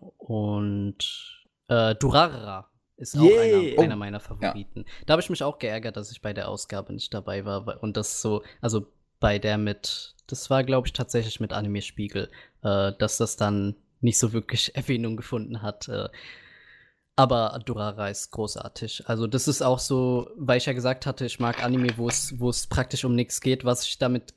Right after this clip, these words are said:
Speaker 1: genauer meine, ist einfach, dass so Animes, wo du auch nachdem du fünf, sechs Episoden davon gesehen hast, immer noch nicht weißt, worum geht's jetzt eigentlich in diesem Anime genau. Und das hast du ja mit Durarara auch,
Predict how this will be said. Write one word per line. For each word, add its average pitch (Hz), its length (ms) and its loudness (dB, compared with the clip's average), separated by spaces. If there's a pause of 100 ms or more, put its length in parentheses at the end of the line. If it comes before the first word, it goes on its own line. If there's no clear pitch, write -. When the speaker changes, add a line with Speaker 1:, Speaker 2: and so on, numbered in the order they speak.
Speaker 1:
genauer 131 400 4
meine, 131 260 2
ist - 140 -2
einfach, 120 400 -6 (320)
dass 123 300 -2
so 123 200 0
Animes, 127 600 2 (160)
wo 131 140 6
du 131 260 0 (260)
auch 143 200 2
nachdem 151 520 2
du 147 540 0
fünf, 165 360 0
sechs 151 320 -8
Episoden 139 520 -4
davon 127 340 -2
gesehen 117 360 -4
hast, 120 180 -6
immer 135 240 0
noch 127 100 0
nicht 120 260 -2
weißt, 120 340 0
worum 127 340 2
geht's 135 260 0
jetzt 107 200 -4
eigentlich 107 520 -4
in 110 140 -2
diesem 107 200 -4
Anime 104 460 0 (320)
genau. 107 460 2 (340)
Und 117 180 2
das 117 140 0
hast 131 240 2
du 127 40 4
ja 110 100 4
mit 104 180 -2
Durarara 104 540 -2
auch, - 400 -4